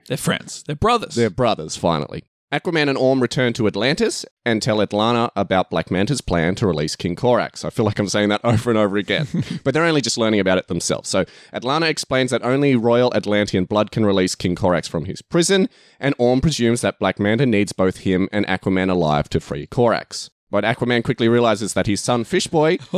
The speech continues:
Speaker 1: <laughs>
Speaker 2: also has royal blood.
Speaker 1: This baby I forgot about.
Speaker 2: Royal fish blood. He's like, "I've left him back at home this whole time."
Speaker 1: <laughs> He's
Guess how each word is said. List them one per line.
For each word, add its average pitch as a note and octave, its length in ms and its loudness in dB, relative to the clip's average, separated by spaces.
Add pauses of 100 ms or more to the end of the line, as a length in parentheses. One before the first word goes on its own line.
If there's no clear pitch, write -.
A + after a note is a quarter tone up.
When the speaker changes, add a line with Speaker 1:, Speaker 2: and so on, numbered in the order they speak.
(140)
Speaker 1:
<laughs> F3 60 -4
Speaker 2:
also G#3 300 0
has D3+ 180 0
royal A#2 300 4
blood. A2 380 0
Speaker 1:
This F3+ 120 -2
baby F#3+ 360 0
I C#3 40 0
forgot C#3+ 240 0
about. A#2+ 280 -2 (100)
Speaker 2:
Royal D3+ 240 2
fish D3+ 260 -2
blood. G2+ 200 0
He's A#2 120 -2
like, B2 140 -2
"I've B3 180 2
left B2 240 0
him A#2+ 120 2
back A#2 240 0
at - 60 -8
home G3 360 0
this D#3+ 160 -4
whole F3 160 2
time." G#3 340 0
Speaker 1:
<laughs> - 500 -6
He's - 220 2